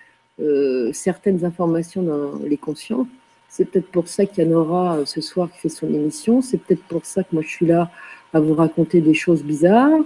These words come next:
en apparence, pour ceux qui s'intéressent pas au sujet et qui n'y croient pas. Euh, c'est peut-être pour ça que vous êtes là à regarder et à vous informer, euh, allez savoir, hein.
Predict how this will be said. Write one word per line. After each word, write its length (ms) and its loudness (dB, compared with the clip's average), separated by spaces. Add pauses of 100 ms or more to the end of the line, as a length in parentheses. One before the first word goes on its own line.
(480)
en 80 -2
apparence, 580 2
pour 180 -6
ceux 160 -4
qui 160 -10
s'intéressent 540 -4
pas 60 4
au 80 6
sujet 440 0
et 40 2
qui 180 -6
n'y 80 2
croient 200 -6
pas. 420 2 (460)
Euh, 160 8
c'est 160 2
peut-être 260 2
pour 160 0
ça 180 4
que 60 4
vous 160 4
êtes 260 0
là 340 2 (280)
à 80 -4
regarder 640 4
et 140 4
à 60 4
vous 180 0
informer, 680 2
euh, 480 4
allez 160 4
savoir, 440 0
hein. 100 0